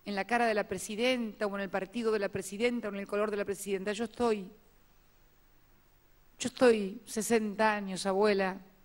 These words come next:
más allá, gracias, pero eso también se va a ir con el tiempo, quédate tranquilo. Eso también con el tiempo se va,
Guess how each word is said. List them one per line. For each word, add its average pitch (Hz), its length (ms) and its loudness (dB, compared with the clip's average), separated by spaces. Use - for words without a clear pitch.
más 233 240 2
allá, 214 420 6
gracias, 202 600 4
pero 220 440 10
eso - 260 10
también 254 360 10
se 254 160 6
va 247 80 12
a 240 60 12
ir 233 220 8
con 233 160 10
el 220 140 8
tiempo, 220 380 6
quédate 233 280 10
tranquilo. 214 640 6
Eso 294 280 8
también 269 320 8
con 262 140 10
el 247 120 10
tiempo 247 320 8
se 233 180 8
va, 208 260 10